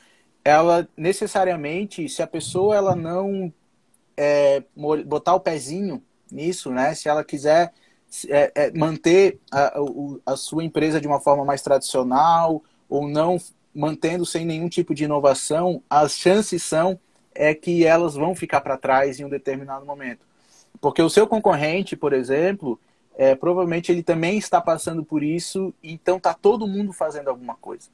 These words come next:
Todo mundo tá fazendo alguma ação. Então, se você, é, não tá, é, é, é, tomando nenhuma tipo, nenhuma a-, ação, nenhum movimento,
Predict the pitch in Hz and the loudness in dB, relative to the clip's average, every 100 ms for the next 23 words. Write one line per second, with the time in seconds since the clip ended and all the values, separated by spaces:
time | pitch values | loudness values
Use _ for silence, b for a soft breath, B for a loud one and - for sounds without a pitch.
0 | _ - 196 190 180 180 160 156 156 151 | _ 0 2 2 0 -2 -2 -2 -2 -4
1 | 151 151 143 147 151 - 123 110 b b | -4 -4 -2 -4 -4 -2 -4 -4 b b
2 | b b 135 156 160 165 160 - 175 185 | b b 0 0 2 0 2 6 6 8
3 | 185 156 - _ - 147 151 190 - 160 | 6 4 -2 _ -2 0 0 -4 2 4
4 | 165 135 - _ 131 135 131 131 127 123 | 6 2 -4 _ 4 4 4 0 -4 -4
5 | 127 120 - _ - 143 151 170 151 160 | -6 -10 -10 _ -6 -4 -2 -4 -6 -6
6 | 175 - - 139 139 143 170 165 156 143 | -6 -6 -8 -8 -6 -2 0 2 2 2
7 | 135 107 120 - - 156 165 151 147 170 | 0 0 -2 -2 -2 0 0 -2 -2 -2
8 | 165 156 139 156 180 175 135 | -2 -2 -2 0 0 0 -2